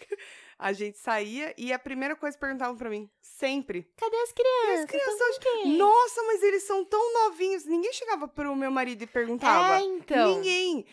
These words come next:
Speaker 2: Exatamente.
Speaker 1: E aí, tipo, o, essa questão do happy hour que você tá falando é muito,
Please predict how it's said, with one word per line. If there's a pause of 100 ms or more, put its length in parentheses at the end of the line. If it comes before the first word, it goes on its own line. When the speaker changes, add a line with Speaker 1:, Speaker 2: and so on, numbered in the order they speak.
Speaker 2:
Exatamente.
Speaker 1:
E
aí,
tipo,
o,
essa
questão
do
happy
hour
que
você
tá
falando (380)
é
muito,